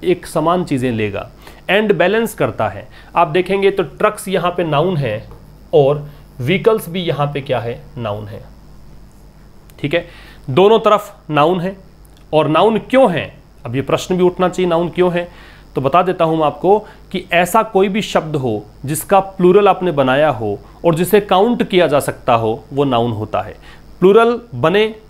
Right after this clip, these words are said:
लेकिन साथ में एक कंडीशन और है, काउंट भी हो सके, क्योंकि कई बार प्लूरल बनता है, वर्ब का भी बनता है, प्रोनाउन का भी बनता है, लेकिन यहाँ प्लूरल के साथ साथ काउंट भी कर सकते हो आप ट्रक्स और व्हीकल्स को, तो इसलिए ये नाउन है। ट्रक्स तो समझ ही गए,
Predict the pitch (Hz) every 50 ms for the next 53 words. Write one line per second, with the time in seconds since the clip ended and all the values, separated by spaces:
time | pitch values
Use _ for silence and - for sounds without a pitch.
0 | - - - - - 131 151 151 180 170 151 - 175 170 170 170 165 175 175 -
1 | 170 165 160 - 165 156 151 147 - 156 135 131 151 165 170 151 160 170 165 -
2 | 147 147 160 170 160 - 147 139 165 170 135 127 - - - - - - - 165
3 | 160 160 131 - - - - - - 156 151 - 196 190 190 196 202 175 196 196
4 | 185 190 175 175 180 185 165 170 170 165 160 170 175 175 151 139 156 180 170 151
5 | 185 185 190 180 175 175 170 170 165 160 160 160 - - - - - - - -
6 | - 151 160 151 165 202 226 214 208 196 185 175 185 180 170 170 165 160 156 156
7 | 156 - - - - - - 160 156 - 170 160 156 165 156 170 202 202 - -
8 | 185 185 185 190 185 185 180 175 - 170 160 - - 175 175 - - 147 147 160
9 | 160 160 151 135 165 196 190 175 147 - - 135 - - 156 147 139 147 - -
10 | 147 139 - - 147 123 117 120 123 123 143 135 120 - - - 135 - - -
11 | - 131 127 127 - 135 127 131 143 143 123 95 90 87 95 - - - - -
12 | - - - - - - - 202 202 - - 214 190 - 170 160 165 160 165 147
13 | 156 139 107